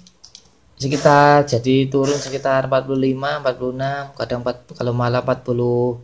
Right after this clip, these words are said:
tiga, empat puluh dua. Nah, ini. Ini nanti kita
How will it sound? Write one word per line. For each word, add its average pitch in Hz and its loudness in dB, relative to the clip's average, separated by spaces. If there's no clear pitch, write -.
tiga, 135 2
empat 123 -4
puluh 127 -2
dua. 127 4
Nah, 117 -2
ini. 110 -6
Ini 135 2
nanti 165 8
kita 165 2